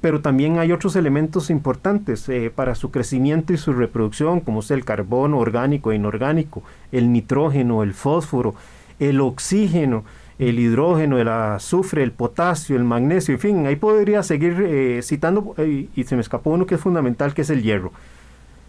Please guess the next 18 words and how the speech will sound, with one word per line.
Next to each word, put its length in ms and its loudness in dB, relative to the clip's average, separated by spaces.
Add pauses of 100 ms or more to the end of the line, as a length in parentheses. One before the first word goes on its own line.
(500)
Y 100 0
también 360 2
tienen 360 2
necesidades 720 0 (480)
por 240 2
oligoelementos, 920 2
manganeso, 840 0
cobalto, 580 0
zinc, 440 0
cobre, 600 2
molibdeno. 640 0 (760)
Las 340 2
deficiencias 1400 0 (100)
de 720 2 (580)
estos 420 0
macro 640 0
o 280 2
microelementos 1400 0